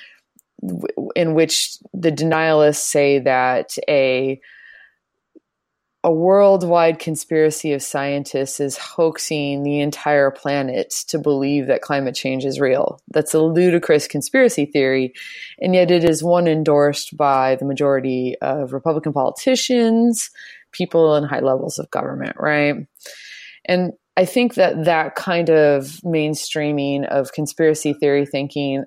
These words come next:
sort of led a lot of ordinary conservative voters to feel a little bit more free in just sort of believing something because they wanted to.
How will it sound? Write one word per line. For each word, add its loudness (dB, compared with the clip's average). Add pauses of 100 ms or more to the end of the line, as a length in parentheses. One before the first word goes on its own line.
(320)
sort 2
of 2
led 2 (480)
a 2
lot 2
of 0
ordinary 2
conservative -2
voters 2
to -2
feel 2
a 2
little 2
bit 2
more 0
free -4
in -4
just -6
sort 0
of -4
believing 0
something -4
because -2
they 0
wanted -6
to. -2